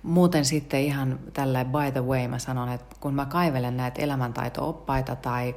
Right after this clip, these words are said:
mitä tahansa kirjoja, mikä mulla sattuu käteen, mulla voi tulla vaikka kokkailukirja käteen jonain viikkona,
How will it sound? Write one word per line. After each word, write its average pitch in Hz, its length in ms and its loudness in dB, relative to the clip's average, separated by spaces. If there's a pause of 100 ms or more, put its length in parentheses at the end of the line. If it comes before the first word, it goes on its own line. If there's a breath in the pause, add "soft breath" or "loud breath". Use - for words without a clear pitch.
(840 loud breath)
mitä 160 240 0
tahansa 139 380 0
kirjoja, 139 540 0
mikä 127 240 -2
mulla 127 240 -2
sattuu 131 420 -4
käteen, 160 420 0
mulla 139 240 0
voi 139 140 0
tulla 131 300 -4
vaikka 135 320 -2 (1200)
kokkailukirja 131 960 -2
käteen 135 460 -2
jonain 139 320 0 (120)
viikkona, 175 480 0